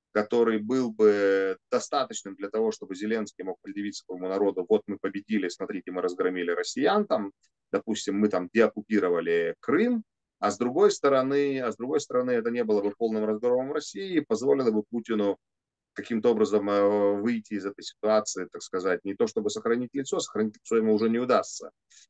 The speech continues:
а, ну, по крайней мере, удержав власть для того, чтобы с ним, э, э, у-, у-, Украина подписала какой-то мирный договор.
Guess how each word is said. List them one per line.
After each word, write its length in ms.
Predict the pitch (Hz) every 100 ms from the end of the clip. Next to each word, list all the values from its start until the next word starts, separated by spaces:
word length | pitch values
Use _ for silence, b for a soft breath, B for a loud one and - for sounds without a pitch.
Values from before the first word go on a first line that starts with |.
| _ _
а, 220 | 92 95
ну, 140 | 113 139
по 100 | 127
крайней 260 | 131 143
мере, 220 | 139 123 113
удержав 520 | 110 113 107 123 117
власть 380 | 120 156 185 - -
для 100 | 113
того, 180 | 117 127
чтобы 120 | -
с 100 | -
ним, 220 | 113 113 107
э, 280 | 101 98 92 _ _ _
э, 120 | 101 98
у-, 60 |
у-, 540 | 110 113 123 113 113 120
Украина 500 | - 110 117 110 107
подписала 460 | 107 - - 107 101
какой-то 280 | - 98
мирный 320 | 98 104 92 92
договор. 360 | 90 87 82